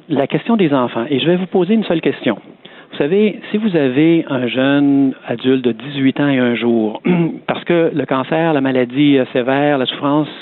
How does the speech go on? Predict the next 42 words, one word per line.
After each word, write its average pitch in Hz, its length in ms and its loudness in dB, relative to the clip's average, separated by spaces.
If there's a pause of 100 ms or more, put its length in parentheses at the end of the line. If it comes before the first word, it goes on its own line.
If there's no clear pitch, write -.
(160)
ça 139 80 -2
ne 131 100 -2
fait 135 120 -4
pas 139 120 -2
de 127 100 0
distinction 120 560 -4
d'âge. 110 280 -4 (500)
Vous 127 120 -2
avez 202 240 2
quelqu'un 165 300 -2
qui 165 100 -6
a 120 60 2
dix-huit 135 420 -4
ans 139 80 2
et 135 100 2
un 123 180 0
jour, 143 360 2
qui 143 80 -2
a - 20 0
un 123 60 -2
cancer 135 480 -2
très 180 300 -2
métastatique, 131 640 -2
très 156 220 -2
virulent, 127 580 0 (420)
euh, 117 680 2
avec 143 220 -2
des 139 80 2
souffrances 135 460 -4 (120)
psychiques, - 640 -2 (280)
physiques, 139 460 2
intolérables, 131 800 -2 (360)
et 139 160 0
qui - 160 0
a 143 80 2
une 143 60 2
espérance 131 500 -2
de 123 100 2
vie 120 320 0
de 131 160 0 (200)
six 135 60 -4
mois. 110 300 0